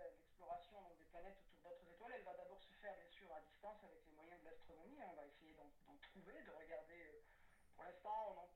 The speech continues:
trouve, mais on ne détermine que leur masse, leur rayon, leur insolation. On aimerait savoir un petit peu si elles ont une atmosphère, de quoi c'est fait, est-ce qu'il y a de l'eau, des choses comme ça. Mais admettons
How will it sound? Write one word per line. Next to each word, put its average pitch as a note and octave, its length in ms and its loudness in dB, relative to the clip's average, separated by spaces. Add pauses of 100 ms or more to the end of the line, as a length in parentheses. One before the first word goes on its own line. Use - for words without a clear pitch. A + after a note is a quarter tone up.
trouve, A3 380 -6
mais E3+ 100 -4
on D#3 420 -6
ne D#3 60 -10
détermine E3+ 480 0
que E3+ 100 -6
leur D#3+ 220 4
masse, G3+ 480 10
leur D#3+ 160 -2
rayon, F3+ 320 -2
leur E3+ 160 0
insolation. F3 560 -6
On - 80 -2
aimerait D#3 300 -2
savoir D#3+ 280 4
un - 60 -4
petit - 240 -14
peu E3 80 -4 (160)
si - 80 2
elles - 140 2
ont D#5 100 2
une - 60 2
atmosphère, F#3 600 8
de D#3+ 140 0
quoi E3 180 4
c'est F#3 220 -8
fait, B3+ 160 4
est-ce - 80 -12
qu'il E3 100 0
y - 40 0
a - 20 -6
de - 80 -4
l'eau, - 160 0
des - 80 2
choses - 160 -4
comme - 160 -2
ça. - 160 2
Mais F#3 80 2
admettons A3 400 4